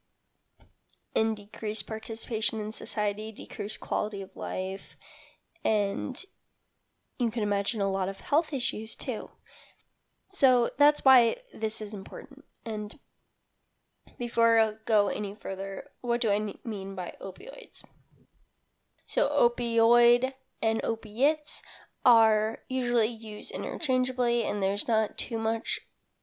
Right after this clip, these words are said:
difference, but usually opioids refers to everything under this umbrella, so natural, synthetic, opioids, all of it. Whereas opiates usually refer to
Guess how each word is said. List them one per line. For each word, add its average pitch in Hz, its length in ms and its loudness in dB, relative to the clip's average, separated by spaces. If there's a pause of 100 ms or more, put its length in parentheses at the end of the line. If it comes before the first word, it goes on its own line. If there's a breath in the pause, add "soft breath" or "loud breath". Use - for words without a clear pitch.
(280)
difference, 285 560 2
but 233 220 2
usually 226 640 -2 (240)
opioids 233 760 4
refers 226 500 2
to 214 360 0 (160)
everything 220 480 0
under 269 180 0
this 285 240 -2
umbrella, 254 480 0
so 220 280 -2
natural, 214 640 0
synthetic, - 760 -4 (540 soft breath)
opioids, 196 960 -2 (480 soft breath)
all 202 260 6
of 196 80 -4
it. 214 220 -2 (320)
Whereas 220 320 2
opiates 233 880 0 (480 loud breath)
usually 240 760 2
refer 226 560 -2
to 220 760 -2